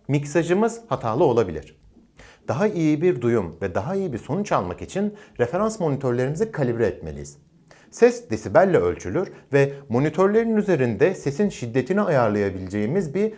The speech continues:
volüm düğmesi vardır. Kalibrasyonumuzu odamızın büyüklüğü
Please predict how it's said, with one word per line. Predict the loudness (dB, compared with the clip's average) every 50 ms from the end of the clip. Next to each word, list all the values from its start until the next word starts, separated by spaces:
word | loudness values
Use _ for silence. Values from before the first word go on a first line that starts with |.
| -4 0
volüm | 2 2 2 2 0 0
düğmesi | 0 -2 -2 -4 -6 -10 -8 -6
vardır. | -6 -6 -6 -8 -12 -18 -20 _ _ _ -8
Kalibrasyonumuzu | -2 0 0 0 2 2 2 2 0 -2 -4 -2 0 0 0 0 2 2
odamızın | 2 2 2 2 2 4 4 2 2 2 2 2 2 0
büyüklüğü | -2 -2 -2 -4 -4 -4 -2 0 2 2 2 0 -2